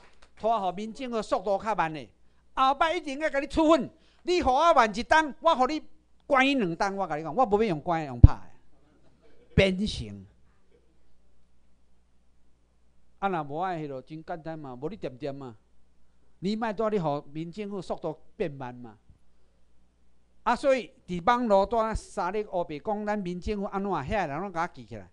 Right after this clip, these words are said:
你毋通讲我查你袂着。网络时候查咧，电视局咱控制，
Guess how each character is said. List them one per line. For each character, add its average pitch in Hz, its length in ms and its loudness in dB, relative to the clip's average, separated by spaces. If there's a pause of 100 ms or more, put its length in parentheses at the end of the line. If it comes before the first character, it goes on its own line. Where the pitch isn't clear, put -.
(300)
你 254 120 -4
毋 202 80 -8
通 180 160 0
讲 214 140 0
我 214 100 0
查 147 220 -4
你 160 140 -12
袂 117 140 -14
着。 107 180 -18 (960)
网 262 280 4
络 240 180 6
时 - 160 -4 (160)
候 190 80 4
查 175 240 2
咧， 160 240 -4 (240)
电 190 240 0
视 294 160 8
局 240 160 -2
咱 269 220 -2
控 269 200 2
制， 165 220 -6